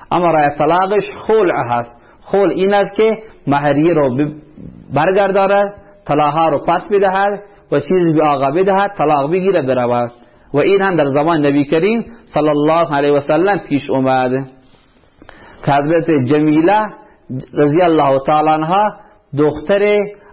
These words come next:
عبدالله ابن ابی ابن سلول بود. عبدالله ابن ابی ابن سلول رئیس منافقین بود، اما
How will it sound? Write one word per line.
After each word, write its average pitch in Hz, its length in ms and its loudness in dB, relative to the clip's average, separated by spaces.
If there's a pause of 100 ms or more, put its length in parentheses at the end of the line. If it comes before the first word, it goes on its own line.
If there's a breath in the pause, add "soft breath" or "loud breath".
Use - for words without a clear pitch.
عبدالله 151 640 2
ابن 190 320 0
ابی 147 200 2
ابن 175 160 0
سلول 143 420 0
بود. 151 160 0 (220)
عبدالله 160 400 2
ابن 202 260 0
ابی 160 160 2
ابن 156 180 0
سلول 175 280 0
رئیس 196 320 0
منافقین 160 640 0
بود، 170 200 2 (420 loud breath)
اما 185 180 0